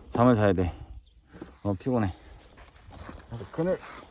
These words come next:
그늘을, 예, 여기 그, 다행히 그늘이잖아요. 아,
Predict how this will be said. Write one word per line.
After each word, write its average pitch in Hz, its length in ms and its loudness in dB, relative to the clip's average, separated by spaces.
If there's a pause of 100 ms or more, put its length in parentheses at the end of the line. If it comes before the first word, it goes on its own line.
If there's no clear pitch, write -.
(300)
그늘을, 139 720 -2
예, 131 220 0
여기 143 140 -2
그, - 120 -16
다행히 151 320 0
그늘이잖아요. 127 640 0 (1300)
아, 117 200 -10